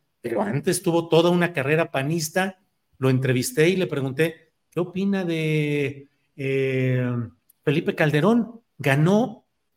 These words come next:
honestamente o hizo fraude?". Y dijo que no, que él no podía decir que hubiera hecho fraude, que para él ganó honestamente. En fin, ¿cómo se gana o se pierde? ¿Qué es lo que gana o qué es lo que pierde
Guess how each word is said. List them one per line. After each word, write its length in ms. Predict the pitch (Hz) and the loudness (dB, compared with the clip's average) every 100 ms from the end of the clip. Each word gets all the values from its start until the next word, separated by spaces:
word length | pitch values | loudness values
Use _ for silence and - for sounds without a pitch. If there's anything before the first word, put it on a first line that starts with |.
| - | -8
honestamente 840 | 143 175 185 190 180 208 202 220 220 | -2 0 0 -2 0 0 0 -4 -2
o 120 | 147 | -4
hizo 220 | 160 170 | -2 -4
fraude?". 540 | 156 165 185 220 220 - - - | -2 0 0 -2 -4 -20 -20 -16
Y 80 | 113 | -16
dijo 280 | 117 202 - | -10 -12 -10
que 120 | 135 | -10
no, 220 | 117 175 | -8 -10
que 100 | 156 | -6
él 80 | 165 | -4
no 140 | 190 | -4
podía 260 | 170 160 180 | -4 -2 0
decir 340 | 175 - 165 | -2 -2 -4
que 100 | - | -4
hubiera 280 | 147 165 170 | -2 0 0
hecho 240 | 165 165 | -2 -4
fraude, 480 | 156 135 165 208 220 | -6 -4 -2 0 -2
que 120 | 196 | -4
para 240 | 151 127 143 | -6 -4 -4
él 140 | 165 | -2
ganó 420 | 156 139 170 175 - 294 - | -2 -2 -4 -6 -10 -14 -4
honestamente. 720 | 139 147 156 151 123 123 127 | 0 2 2 0 -2 -2 0
En 120 | 147 147 | 0 4
fin, 320 | 190 170 - - _ _ - | 2 2 -6 -16 _ _ 0
¿cómo 260 | 220 233 240 | 4 6 4
se 200 | - 165 | 4 2
gana 360 | 165 180 175 | 4 2 2
o 40 | 156 | 0
se 160 | 147 | -2
pierde? 680 | - 156 160 160 170 160 - _ _ | 0 2 4 2 0 -4 -20 _ _
¿Qué 120 | 214 | 4
es 80 | 220 | 6
lo 120 | 208 | 4
que 120 | 190 | 2
gana 280 | 151 175 170 | 2 2 2
o 100 | 156 | 0
qué 100 | 165 | -2
es 40 | |
lo 100 | 160 | -2
que 100 | 156 | -4
pierde 460 | 131 151 151 160 | -2 0 0 -2